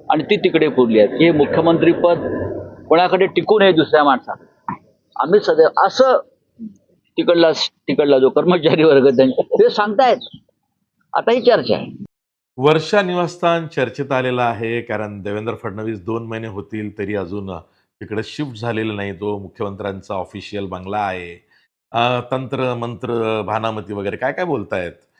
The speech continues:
Speaker 2: बघा शोकांतिका काय आहे महाराष्ट्राची. महाराष्ट्र हे देशातलं पहिलं राज्य आहे की महाराष्ट्र राज्यानं अंधश्रद्धा निर्मूलन आणि जादूटोणा विरोधी कायदा केलेला आहे, की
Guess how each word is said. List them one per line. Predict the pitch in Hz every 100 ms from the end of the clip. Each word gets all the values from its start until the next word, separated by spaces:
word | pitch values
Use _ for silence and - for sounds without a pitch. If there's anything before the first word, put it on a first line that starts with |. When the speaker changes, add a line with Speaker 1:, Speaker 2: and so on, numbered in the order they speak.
| _ _ _ _
Speaker 2:
बघा | 139 170 214
शोकांतिका | 170 165 180 180 175 165
काय | 156 127
आहे | 123
महाराष्ट्राची. | 110 92 95 - 92 - - _ _ _ _ _ -
महाराष्ट्र | 123 147 175 - 180
हे | 170 156 170
देशातलं | 135 131 160 165
पहिलं | 175 156 127 147 196
राज्य | 160 110 117
आहे | 98 87 - _ _ _ _ _ _ -
की |
महाराष्ट्र | 160 131 143 156 160
राज्यानं | 135 113 135 143 95 - _ _ _ _ _ _ _ _ _ _ _ _ _
अंधश्रद्धा | 123 156 170 170 151 156 156
निर्मूलन | 139 139 151 127 90 -
आणि | 107 131 147 156 _ _ _ _ _ _ _ -
जादूटोणा | 113 117 143 135 131 139
विरोधी | 113 123 127 120 101 - _
कायदा | - 110 110 127
केलेला | 127 107 90 82
आहे, | 78 _ _ _ _ _ _ _ _ _ _
की | 127 131 131 117